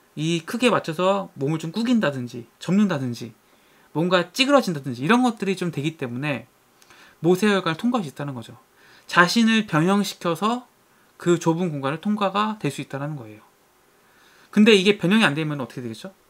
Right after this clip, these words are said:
변형이 안 되면은 원래 크기가 크니까 그 좁은 공간을 통과할 수 없겠죠.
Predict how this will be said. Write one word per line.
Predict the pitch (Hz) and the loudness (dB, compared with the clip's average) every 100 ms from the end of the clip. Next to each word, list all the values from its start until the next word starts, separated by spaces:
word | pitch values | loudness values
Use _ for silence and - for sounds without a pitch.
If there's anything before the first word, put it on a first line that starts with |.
| _ _ _ _ | _ _ _ _
변형이 | 185 214 220 | 4 6 6
안 | 139 | 2
되면은 | 156 143 139 127 110 | -2 -4 -6 -8 -4
원래 | 147 233 240 | 2 4 4
크기가 | 226 220 | 0 -8
크니까 | - 254 247 - 113 _ _ _ _ _ _ _ _ | -4 -2 -2 -6 -14 _ _ _ _ _ _ _ _
그 | - 180 | -4 0
좁은 | 180 208 | 2 2
공간을 | 190 160 139 170 190 _ _ | 2 -2 -6 -8 -10 _ _
통과할 | 220 208 190 | -2 0 -2
수 | - | -6
없겠죠. | 131 - - - | -14 -14 -20 -20